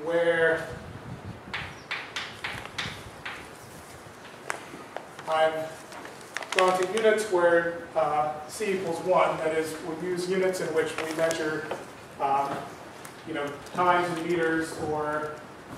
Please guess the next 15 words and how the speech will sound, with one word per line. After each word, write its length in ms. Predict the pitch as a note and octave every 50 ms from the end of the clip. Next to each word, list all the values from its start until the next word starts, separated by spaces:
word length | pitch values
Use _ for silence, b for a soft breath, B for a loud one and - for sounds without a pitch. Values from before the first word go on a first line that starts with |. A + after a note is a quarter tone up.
| - -
distances 520 | - D#3+ D#3+ - - D#3+ E3+ E3+ D#3 C#3+ D3
in 80 | D#3
seconds 680 | - G#3 G3+ F#3+ F#3+ F#3+ F#3 F3+ E3 E3 E3 - - - - - - - - -
by 120 | D3+ D3+ D3
setting 320 | - D#3+ D3+ D3+ D3+ C#3+
c 160 | C3 - -
equals 220 | E3 - - - -
to 140 | - - C#3+
one, 140 | C3+ C3+ -
and 260 | - - - C#3 C#3
you 60 | C#3 C3
can 180 | C#3 C#3 C3+ C3 - - - - - - -
consistently 500 | D#3 - - - - - - C3+ C#3 C3+ - -
do 80 | -
that. 360 | - - - - - G#3+ -